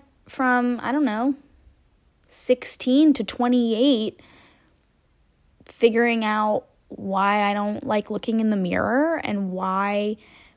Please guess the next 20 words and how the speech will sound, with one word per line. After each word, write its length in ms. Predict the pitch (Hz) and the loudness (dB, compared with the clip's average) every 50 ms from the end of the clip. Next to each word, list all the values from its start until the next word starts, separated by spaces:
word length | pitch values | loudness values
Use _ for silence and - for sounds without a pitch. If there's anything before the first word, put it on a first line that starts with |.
| _ _ _ _ _ _ - | _ _ _ _ _ _ -4
I 560 | - 220 214 214 208 208 208 202 208 208 - - _ _ | -2 0 0 2 2 2 2 2 2 0 -2 -6 _ _
constantly 560 | - - 247 226 214 - - - 247 - 226 | -6 -2 0 0 0 0 -4 -6 -4 -4 -6
compare 520 | 220 - - 240 226 208 - 220 196 208 214 | -6 -4 -4 -4 -4 -2 0 2 2 2 4
to 80 | 220 | 2
other 260 | 214 - 214 202 196 190 | 2 2 2 0 -2 -4
people, 580 | - - - 202 190 - 254 269 302 339 359 311 | -4 -8 -10 -10 -2 2 4 4 6 6 4 4
or 120 | 220 202 | 2 2
I 100 | 190 196 | 0 -2
feel 240 | - - 214 208 - - | -2 0 0 0 0 -2
anxious 460 | 185 190 226 - - 277 269 - - | -6 -6 -6 0 2 2 2 2 0
and 100 | 226 208 | -4 -4
insecure 920 | 196 196 - - 202 190 - - - - 185 190 208 233 269 302 311 311 285 - | -6 -6 -8 -8 -10 -12 -14 -12 -10 -6 -4 -2 0 2 2 2 2 0 -2 -4
and, 480 | 220 208 196 185 185 185 190 185 196 - - - - - - _ _ _ _ _ _ _ _ | -6 -6 -6 -6 -6 -6 -6 -8 -10 -12 -14 -20 -20 -20 -20 _ _ _ _ _ _ _ _
you 120 | - 240 233 | -2 -2 0
know, 300 | 220 190 - 110 - - _ _ _ - - - | 0 0 -2 -4 -6 -10 _ _ _ -10 -8 -6
uh, 260 | - - - - - - - _ | -8 -8 -6 -6 -8 -10 -8 _
quit 380 | - - - - 208 196 - - | -14 -14 -6 -2 -2 -2 -2 -4
before 340 | 247 233 - - 220 214 214 | -6 -8 -6 -6 -4 -2 -2
I'm 140 | 208 196 | -2 -2
ahead. 560 | 202 190 180 196 208 185 202 226 247 311 302 | -4 -6 -4 -4 -2 0 0 0 0 -2 -4